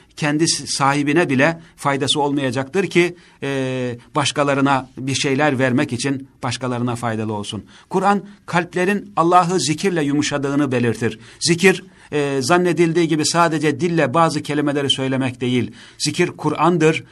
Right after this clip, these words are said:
zikir namazdır, zikir her türlü ibadetlerdir, zikir Allah'ı hatırlamaktır, e, Allah'la beraber yaşamaktır, e, Allah inancını devamlı taze tutmaktır,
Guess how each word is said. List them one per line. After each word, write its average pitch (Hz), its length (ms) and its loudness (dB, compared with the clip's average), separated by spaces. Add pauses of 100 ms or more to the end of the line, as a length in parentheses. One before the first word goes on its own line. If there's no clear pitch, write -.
(100)
zikir 147 400 0
namazdır, 139 600 4 (140)
zikir 139 320 -2
her 147 260 0
türlü 156 240 -2
ibadetlerdir, 147 920 2 (160)
zikir 175 400 -2
Allah'ı 147 420 2
hatırlamaktır, 135 1040 0 (300)
e, 147 200 2 (120)
Allah'la 156 560 2
beraber 143 460 4
yaşamaktır, 147 760 0 (300)
e, 139 320 0
Allah 156 300 4 (180)
inancını 165 920 4
devamlı 151 580 2
taze 139 380 0
tutmaktır, 175 640 0